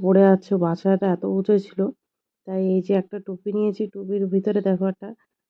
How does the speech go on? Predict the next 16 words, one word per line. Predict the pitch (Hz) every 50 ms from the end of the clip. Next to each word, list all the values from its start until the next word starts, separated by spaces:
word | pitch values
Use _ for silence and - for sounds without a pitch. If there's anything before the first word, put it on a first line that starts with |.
| _ -
কাপড় | 175 180 180 185 196 208 190
দিয়ে | 202 240 226
বাচ্চাটা | 180 180 175 180 - 190 185 196 190 180
লাইট, | 180 180 180 180 180 - _ - -
দেখো | 185 190 175 185 185 180 175 180 _ _ _ _ _ _ _ _ _ _ _ _ _ _ _ _ -
এই | 202 185 180
যে | 175 175 180 170 160 _ _ _ _ _ _ _ _ _ _ _ _ -
কতটুকু | 180 180 - 190 240 247 220 202
বাচ্চাটা | 196 185 175 180 - 196 185 185 185 175
একটা | 175 - 185
টুপির | 185 - 185 175 190 190 190 -
সাহায্যে | 196 190 190 185 - 220
এইভাবে | 214 202 190 185 180 202
ঝুলিয়ে | 190 175 190 180 190 196 202
দিয়েছি | 196 208 202 196 202 - 202 185
হ্যাঙ্গারে, | 175 175 175 175 180 185 180 202